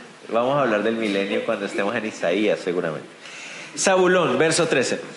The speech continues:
"Zabulón en puertos de mar habitará, será para puertos de naves y su límite hasta Sidón". No hay mucho. Ah, la tierra que Zabulón ocupó luego sería llamada Galilea, y es Galilea de los gentiles hacia el, hacia el mar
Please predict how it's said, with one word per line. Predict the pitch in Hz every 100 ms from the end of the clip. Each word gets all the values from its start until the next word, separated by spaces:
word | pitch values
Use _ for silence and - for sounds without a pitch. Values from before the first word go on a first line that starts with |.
| - - -
"Zabulón | - 180 160 160 202 220
en | 160 151
puertos | 127 180 180 185
de | 175
mar | 143 143
habitará, | 147 139 110 117
será | 117 117 113
para | 143 135
puertos | - 127 123 131
de | 127
naves | 107 123 131
y | 123
su | - 104
límite | 113 117 113
hasta | 110 110
Sidón". | 98 85 76 - 117 - - - - - - - -
No | 110
hay |
mucho. | 104 104 - - - - -
Ah, | 101 104 98 98 101 - -
la | 113 110
tierra | 131 127 143
que | 151 123
Zabulón | 139 113 107 113
ocupó | 135 - - 127 131
luego | 117 120 127
sería | 131 107 104
llamada | 113 101 98 101
Galilea, | 110 110 107 117 151 180 208 - - -
y | 101
es | 101 - -
Galilea | 107 101 92 101
de |
los | 117
gentiles | 117 92 - 117 123
hacia | 120 - 95
el, | 87 87
hacia | 95 90
el | 87
mar | 92